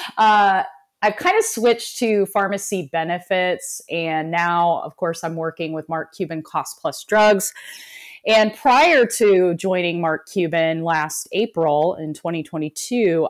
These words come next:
I actually worked for a broker advisor, and I was in charge of running pharmacy benefit manager R F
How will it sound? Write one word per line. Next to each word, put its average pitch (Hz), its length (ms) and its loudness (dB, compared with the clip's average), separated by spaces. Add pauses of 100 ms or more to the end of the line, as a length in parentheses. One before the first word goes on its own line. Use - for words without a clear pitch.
I 185 40 -8
actually 208 340 -4
worked 190 220 0
for 175 180 -2
a 151 60 0
broker 160 480 -2
advisor, 147 1080 -2
and 156 520 0 (100)
I 214 720 2
was 214 400 0
in 220 160 -2
charge 185 800 0
of 147 260 -12
running 160 800 -4 (520)
pharmacy 180 400 -2
benefit 175 440 -2
manager 165 680 -4
R 151 180 0
F 170 120 0